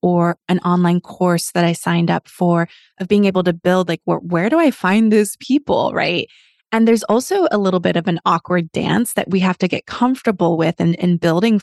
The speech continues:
friends and peers that are in the same work that we're doing, is you have to put yourself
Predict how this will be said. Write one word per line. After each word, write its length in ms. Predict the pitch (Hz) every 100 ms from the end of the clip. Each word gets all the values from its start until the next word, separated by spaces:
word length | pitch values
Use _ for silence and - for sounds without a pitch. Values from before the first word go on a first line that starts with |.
| -
friends 380 | 185 175 160 165
and 160 | 170
peers 500 | - - 170 - 185
that 140 | - 175
are 180 | 165 -
in 180 | 180 175
the 80 |
same 380 | 170 - 170 165
work 280 | 160 156 -
that 160 | 202 -
we're 140 | 175
doing, 480 | 156 165 175 233 302 - _ _ _
is 140 | - 220
you 100 | 226
have 200 | 247 -
to 80 | 254
put 240 | - -
yourself 400 | 220 - 196 190